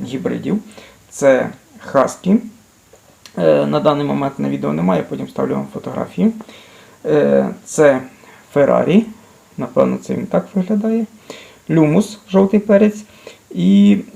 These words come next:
е, Геркулес і Вангард. Який з них, не знаю. Значить, ці перці, е, що зараз ви бачите, були зірвані, е, близько двадцяти днів назад, були, е, транспортовані, причому неправильно складені, а в перемішку з іншими речами,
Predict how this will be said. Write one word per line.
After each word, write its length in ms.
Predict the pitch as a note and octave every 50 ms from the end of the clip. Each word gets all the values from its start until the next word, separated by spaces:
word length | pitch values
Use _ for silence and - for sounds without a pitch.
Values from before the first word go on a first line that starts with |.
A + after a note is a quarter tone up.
| B2
е, 380 | C3 C3+ C#3+ C#3+ C#3 C3 B2 A#2 A#2+
Геркулес 680 | C3+ C#3 C3 - D3 D3 D#3 F2+ F#2+ F#2 - - - - - _ -
і 240 | C#3+ C#3 C#3+ D3
Вангард. 840 | D3 C3 B2 B2+ C3 C3 C3 - - - - - A#2+ C3 C3 - - - - - - -
Який 360 | - C3 B2+ - E3 D#3 D3
з 80 | C3
них, 240 | D3+ E3 E3 - -
не 180 | - - B2 A#2+
знаю. 380 | G#2+ A2 G#2 G2+ - B2+ - - - - - - - - - - -
Значить, 340 | C#3+ C#3 D3 D3+ C3+ -
ці 100 | - G3+
перці, 480 | G3+ - - C3+ - - - - F#3+ G#3 G#3 - - - - - - - - _ _ -
е, 300 | C3+ C3+ C3+ C#3 C3+ C3
що 160 | C3+ - - C#3+
зараз 260 | C#3 C#3 C3 - -
ви 80 | C3+
бачите, 340 | - - C#3+ C#3+ - - -
були 240 | B2+ - B2+ C3 C3
зірвані, 480 | B2+ C3 C3+ - - B2 - B2 B2 A#2 - - - -
е, 180 | C#3 C3 B2+ B2+
близько 300 | - C3 B2+ B2+ - -
двадцяти 300 | B2+ B2 - - C3+ B2
днів 180 | B2 C3 B2+ B2+
назад, 440 | B2+ C3+ - F3 G3+ A3 B3+ - - - - - - _ -
були, 460 | - - D3 C#3+ D3+ D3 C3 - - - D3
е, 240 | C3 C3 C3 B2+ B2+
транспортовані, 720 | - - C#3 B2+ - - - D3 - F#3+ G3+ G#3+ A3 F#3+
причому 380 | - - C3+ - - D3 C3+ B2 - - -
неправильно 600 | - - C#3 C#3 - - C#3 - B1+ B1+ B1+ -
складені, 500 | - - - - - - - - - - -
а 80 | - B2+
в 80 | -
перемішку 460 | - - B2 B2+ B2+ B2 - - - B2
з 60 | B2+
іншими 340 | B2+ B2+ - - D3 C#3+ D3
речами, 420 | E3 E3 - A3+ A#3+ A#3+ A#3+ A3+